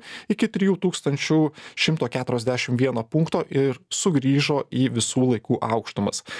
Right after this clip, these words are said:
Pagrindinis Kinijos akcijų indeksas Shanghai Composite nuvertėjo pusę procentinio punkto ir nukrito iki žemiausio taško nuo šių metų rugpjūčio mėnesio. Praėjusią savaitę investuotojų dėmesį Kinijoje prikaustė situacija su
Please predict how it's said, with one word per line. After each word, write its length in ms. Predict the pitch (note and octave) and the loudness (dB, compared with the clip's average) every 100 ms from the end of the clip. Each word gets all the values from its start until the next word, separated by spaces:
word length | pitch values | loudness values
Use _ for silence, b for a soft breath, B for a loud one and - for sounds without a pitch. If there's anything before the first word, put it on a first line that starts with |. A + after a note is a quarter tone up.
| B | B
Pagrindinis 600 | C3+ C3 D3+ D#3+ A3 D#3+ - | -2 2 2 4 2 0 -2
Kinijos 420 | A3 D4 F#3 - | 0 2 0 0
akcijų 440 | D3 - - C3+ | -6 -4 0 2
indeksas 480 | C#3 D3+ - B2+ A#2 | 4 2 0 -2 -2
Shanghai 400 | - B2+ - E3 | -2 -2 -2 -4
Composite 540 | E3 C3+ B2+ - G3+ E3+ | -2 -4 -4 -4 -2 0
nuvertėjo 540 | C#3+ D3 - E3 D3+ - | 0 -2 0 0 0 -2
pusę 280 | E3 - B2+ | -4 -2 -4
procentinio 600 | B2 - D3 C#3 B2+ A#2 | -4 -2 -4 0 -2 0
punkto 420 | D#3+ F#3+ B3 A3+ B B B G3+ | 0 0 0 -2 B B B -2
ir 120 | G#3 | 0
nukrito 380 | F#3 F#3 G3+ - | 2 0 0 -2
iki 200 | D3+ D3 | -2 0
žemiausio 500 | C#3+ C#3+ D#3 D#3+ C#3+ | 0 0 -2 -2 -2
taško 520 | D3 D3 D#3 - D#3+ D3+ B B B - | -2 -2 -4 0 0 0 B B B 0
nuo 200 | D3+ D#3 | 2 2
šių 180 | - D3 | 0 0
metų 360 | C3+ C#3 C#3+ C3+ | 0 0 0 0
rugpjūčio 420 | B2 - C#3+ - | 0 0 0 0
mėnesio. 560 | B2 C#3+ C3+ G2+ - - - B B | 0 0 0 -2 -4 -6 -10 B B
Praėjusią 360 | F#3 G#3 F#3 C#3+ | 0 0 0 -4
savaitę 400 | - D#3 E3 D#3+ | -2 -2 0 0
investuotojų 680 | C#3+ C#3 B2+ - E3+ E3+ C3+ | 2 2 0 0 0 2 0
dėmesį 460 | B2+ D#3 D#3+ - A#2 | 0 0 0 -2 -6
Kinijoje 480 | - D#3 F3+ D#3+ B2 - | 0 4 4 4 0 -2
prikaustė 580 | B2 - D3+ D3+ D3 | -4 -2 -4 -2 -4
situacija 680 | B2+ - - C3+ D3+ - C3 | -2 -2 0 -2 -2 0 -2
su 280 | A#2+ - | -2 -2